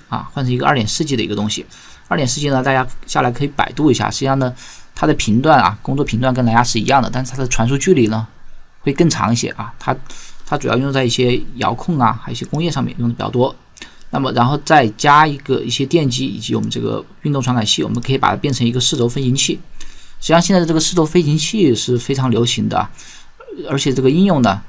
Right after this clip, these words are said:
也是越来越广泛了。它除了可以用作航拍之外啊，大家知道美国有一家公司呢，已经准备把用这个四轴飞行器呢来，来进行这个快递的一个运输了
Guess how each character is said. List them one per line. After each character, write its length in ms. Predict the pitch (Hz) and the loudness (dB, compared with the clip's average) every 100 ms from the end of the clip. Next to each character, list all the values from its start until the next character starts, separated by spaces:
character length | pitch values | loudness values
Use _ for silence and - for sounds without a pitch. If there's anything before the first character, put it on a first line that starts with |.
| - - - - | -16 -18 -18 -10
也 100 | 113 | -6
是 160 | 131 | -2
越 160 | 131 147 | 0 2
来 60 | 131 | 2
越 100 | 135 | 2
广 240 | - - | 0 -2
泛 100 | 131 | -2
了。 140 | 110 107 | -2 -2
它 80 | |
除 200 | 120 - | -6 -2
了 180 | 120 131 - - - - - | 0 0 -4 -20 -20 -20 -8
可 100 | 135 | -4
以 60 | |
用 100 | 131 | -2
作 80 | 139 | -2
航 260 | - 95 123 | -2 -2 -2
拍 200 | 120 139 | 0 -2
之 160 | 135 147 | -2 0
外 140 | 139 | 2
啊， 180 | - 107 | 0 -2
大 80 | 120 | -2
家 140 | 113 | -2
知 100 | 117 | -2
道 120 | 117 | -2
美 200 | 113 113 | -2 -4
国 240 | 107 113 143 | 0 2 2
有 200 | 156 - | 0 0
一 20 | |
家 140 | 107 | -2
公 160 | 110 127 | 0 0
司 160 | - 123 | 0 -2
呢， 100 | 113 - - - - - | -2 -8 -18 -20 -20 -14
已 80 | 113 | -4
经 160 | 117 175 | 0 2
准 180 | 135 | 2
备 140 | 123 143 | 2 0
把 160 | - - | -2 -2
用 160 | 135 135 | -2 -2
这 80 | 139 | -2
个 80 | |
四 160 | 131 147 | -2 -2
轴 100 | 131 | 0
飞 140 | 143 | 0
行 180 | 151 135 | 0 0
器 180 | 131 156 | 0 0
呢 140 | 117 113 | 0 -2
来， 140 | 110 - | -4 -2
来 140 | 110 | -4
进 200 | 120 143 | -2 -4
行 100 | 131 | -2
这 80 | 135 | -2
个 80 | 131 | -2
快 320 | - - 165 | -4 -4 -2
递 160 | 170 185 | 0 0
的 100 | 123 | -2
一 140 | - | -4
个 220 | 107 107 160 - - | -6 -8 -10 -20 -8
运 160 | 151 135 | -2 -2
输 300 | - 151 | 0 0
了 120 | 165 | 0